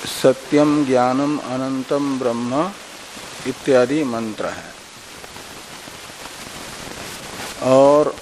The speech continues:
"ब्रह्मविद आपनोति परम" इस सूत्र का विस्तृत व्याख्यान, सूत्र एवं सूत्र के वार्तिक रूप इस मंत्र का विस्तृत व्याख्यान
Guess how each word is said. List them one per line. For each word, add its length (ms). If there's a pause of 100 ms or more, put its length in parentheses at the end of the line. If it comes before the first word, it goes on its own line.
(600)
"ब्रह्मविद 720 (500)
आपनोति 640
परम" 460 (100)
इस 120
सूत्र 580
का 380 (100)
विस्तृत 800 (480)
व्याख्यान, 840 (2000)
सूत्र 440
एवं 480
सूत्र 440
के 240
वार्तिक 680
रूप 240
इस 240
मंत्र 400
का 240 (720)
विस्तृत 500
व्याख्यान 840